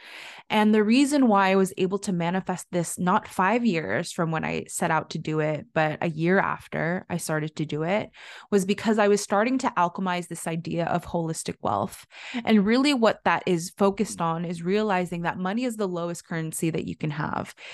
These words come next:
It's the material, dense version of what we are creating at a higher energetic level. In the th-, five-dimensional reality, we already experience prosperity, abundance, wholeness. It is all true and is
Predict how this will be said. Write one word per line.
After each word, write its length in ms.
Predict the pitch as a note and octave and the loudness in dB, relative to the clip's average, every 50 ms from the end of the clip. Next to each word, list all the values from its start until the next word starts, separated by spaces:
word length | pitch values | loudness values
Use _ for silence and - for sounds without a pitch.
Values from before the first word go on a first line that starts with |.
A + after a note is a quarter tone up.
| - - - | -16 -6 -6
It's 160 | G3 - - | -4 -2 0
the 80 | - G#3 | 2 2
material, 720 | G3+ G3 G3 - - - A#3+ A#3 A#3 A#3 A#3 A#3 A3+ G#3+ | 2 2 0 -2 -2 2 4 4 6 6 6 6 6 4
dense 480 | F#3+ D#3+ - F#3 F3+ F#3+ G3+ G3 - | 2 0 0 2 2 2 2 0 -4
version 640 | F#3 E3 E3+ E3+ F3 F#3 F#3 F3+ A3 G#3+ G#3+ G#3+ G#3+ | -8 -6 -4 -2 0 0 0 0 0 0 0 0 0
of 180 | - - F3 E3 | -2 -2 -4 -4
what 360 | D#3+ D#3+ F#3 G3 G3+ - - | -6 -2 0 0 0 0 -2
we 140 | F3+ F3+ F3+ | -6 -4 -4
are 100 | E3+ E3+ | -4 -6
creating 560 | - - - F3+ E3+ E3 F3 F3+ F3 F3+ F#3 | -8 -10 -8 -4 -4 -2 -2 -2 -2 -2 -2
at 180 | - - - - | -4 -4 -4 -4
a 60 | G#3+ | -6
higher 600 | - - - - G3 G3 G3 G#3 G#3+ G#3+ A3 - - | -6 -8 -4 0 2 2 4 4 4 4 4 4 2
energetic 640 | - F#3 F3+ F3+ F3 D#3+ F3 D#3+ D#3+ D#3+ D#3+ - - | 0 0 0 0 -2 0 -2 -2 -2 -2 -6 -2 0
level. 500 | D#3+ E3+ E3+ - E2+ E2 C#2 - - - _ - - - - - _ | 0 0 0 0 0 0 0 -2 -4 -8 _ -20 -20 -20 -20 -18 _
In 100 | - G3 | -4 -2
the 120 | F#3+ F#3+ - - - _ _ - - | -2 -2 -2 -4 -12 _ _ -8 -2
th-, 180 | A#3 A#3 A#3 A3+ - | 0 2 2 0 2
five-dimensional 800 | - A3 A3+ A#3+ G#3 A3 G#3+ F#3+ F3+ F3+ F3+ - - F#3 E3+ E3 | 2 2 2 2 2 0 0 0 -2 -2 -4 -6 -8 -8 -6 -4
reality, 580 | E3 E3 E3+ F3 F#3 F#3 G3 G3+ F#3 F3 D#3+ | -4 -2 0 2 4 4 4 2 2 0 -4
we 160 | D#3+ F3+ F3 - | -4 -4 -4 -4
already 340 | - F#3 G3 G3+ G#3+ G#3+ F#3 | -2 -2 -2 -2 -4 -4 -6
experience 600 | - - - - - - F3+ F#3+ F#3+ F#3 F#3 - | -8 -8 -10 -10 -8 -6 -4 -2 0 -2 -2 -4
prosperity, 640 | - - - - - - F#3 F3+ F3+ F3 F3 E3+ | -6 -10 -10 -10 -6 -4 -2 0 0 0 0 0
abundance, 640 | - - E3+ D3+ F3+ F#3 F#3+ F#3+ F3+ F#3 F3 F3+ F3 | 0 0 0 0 0 2 2 2 2 2 2 2 0
wholeness. 640 | - - - F3+ F#3 G3 G3 F#3+ F#3+ F#3 F#3 - - - | -6 -4 -2 0 0 0 0 -2 -2 -2 -4 -4 -6 -6
It 140 | - F3+ | -4 -2
is 140 | F#3 F#3 F3+ - | -2 -4 -4 -4
all 220 | - F3+ F#3 F#3 | -2 -2 0 -2
true 440 | F#3 - - - F#3+ F3+ F3+ F3 E3+ | -2 -4 -8 -6 -4 -2 -2 -2 -2
and 200 | - - F3 F3 | -4 -4 -4 -4
is 220 | E3+ E3 D#3 - | -4 -4 -6 -8